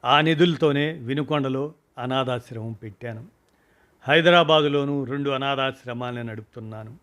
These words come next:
నన్నెప్పుడూ ఆఫ్రికాలోని ఉగాండా పిల్లల దైన్యం కలిచివేస్తుండేది. అందుకే అక్కడికి వెళ్ళి అనాథ బాలల్ని దత్తత తీసుకుని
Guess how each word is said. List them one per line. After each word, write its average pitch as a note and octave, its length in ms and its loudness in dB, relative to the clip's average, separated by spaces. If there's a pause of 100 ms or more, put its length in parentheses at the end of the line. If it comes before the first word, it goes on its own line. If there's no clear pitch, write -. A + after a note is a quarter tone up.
(800)
నన్నెప్పుడూ E3+ 720 4 (200)
ఆఫ్రికాలోని D#3 800 2
ఉగాండా C#3+ 500 0
పిల్లల B2 400 -8
దైన్యం A#2+ 480 -6
కలిచివేస్తుండేది. A2+ 1080 -12 (720)
అందుకే B2 580 -2 (420)
అక్కడికి B2 420 -6
వెళ్ళి B2+ 320 -4 (580)
అనాథ F#3 340 6
బాలల్ని D3 520 2
దత్తత B2+ 460 -10
తీసుకుని C3 520 -14